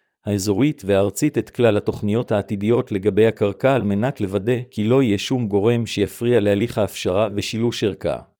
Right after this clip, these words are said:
הכירו את תקן עשרים ושתיים, הערכת שמאי מקצועי. הנקודה הבאה שאתם חייבים להכיר טרם רכישת קרקע להשקעה היא בחינת התב"ע של הקרקע.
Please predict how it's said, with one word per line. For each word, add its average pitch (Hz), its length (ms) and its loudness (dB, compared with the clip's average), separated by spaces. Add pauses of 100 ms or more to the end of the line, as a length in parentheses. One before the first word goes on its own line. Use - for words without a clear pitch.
(920)
הכירו 120 440 2
את - 200 -2
תקן 123 340 0
עשרים 139 380 -2
ושתיים, 110 560 0 (160)
הערכת 104 500 0
שמאי 110 380 2
מקצועי. 92 640 -4 (1040)
הנקודה 101 540 0
הבאה 113 400 2
שאתם 107 380 -2
חייבים 104 460 0
להכיר 117 400 0
טרם 131 380 2
רכישת 104 460 0
קרקע 110 420 2
להשקעה 110 600 0 (280)
היא 113 100 -2
בחינת 110 460 -2
התב"ע 120 340 4
של 113 180 0
הקרקע. 90 500 -2